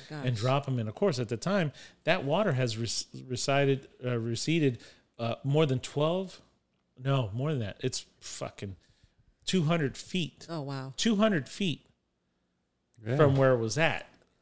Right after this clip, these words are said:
Speaker 2: you know.
Speaker 3: So
Speaker 1: So now they could see it.
Speaker 2: So, of
Speaker 3: it's a
Speaker 2: course.
Speaker 3: s-, it's a skeleton.
Speaker 2: <laughs> Dude, yeah, it's
Speaker 3: Another
Speaker 2: it's
Speaker 3: way
Speaker 2: a
Speaker 3: is chopping the head off and burying that somewhere else for dental records, and, or you chop both hands off too, and then you bury that separate.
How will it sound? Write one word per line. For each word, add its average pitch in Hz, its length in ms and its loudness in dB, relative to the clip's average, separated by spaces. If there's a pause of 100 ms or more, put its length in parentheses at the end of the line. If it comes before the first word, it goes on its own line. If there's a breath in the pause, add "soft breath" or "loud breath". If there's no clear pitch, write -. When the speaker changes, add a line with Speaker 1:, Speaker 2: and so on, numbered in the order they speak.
Speaker 2:
you 135 160 -2
know. 120 260 2
Speaker 3:
So 98 300 2 (160)
Speaker 1:
So 170 60 -10
now 180 180 0
they 175 80 4
could 160 160 -4
see 180 200 2
it. - 200 -6
Speaker 2:
So, 139 260 8
of - 20 4
Speaker 3:
it's - 80 0
a - 20 -12
Speaker 2:
course. - 180 6 (340)
Speaker 3:
s-, 92 60 -10
it's - 180 -8
a 113 40 -6
skeleton. 117 720 0
Speaker 2:
<laughs> - 60 -20 (180 loud breath)
Dude, 180 240 4
yeah, 127 240 2
it's - 340 -2
Speaker 3:
Another 151 320 10
Speaker 2:
it's 180 80 10
Speaker 3:
way 135 220 12
Speaker 2:
a - 20 10
Speaker 3:
is 113 120 4
chopping 143 400 6
the 135 60 4
head 135 160 6
off 110 440 2
and 113 120 -6
burying 123 300 4
that 131 220 2
somewhere 104 340 2
else 104 240 0
for - 240 -4
dental 113 340 4
records, 101 480 -4 (300 loud breath)
and, 107 100 -8
or 110 140 0
you 107 140 -4
chop 113 360 0
both 131 220 0
hands 139 340 0
off 104 300 0
too, 113 380 0
and 113 120 -2
then 120 160 0
you 110 180 -4 (460 soft breath)
bury 127 260 4
that 127 340 0
separate. - 480 -2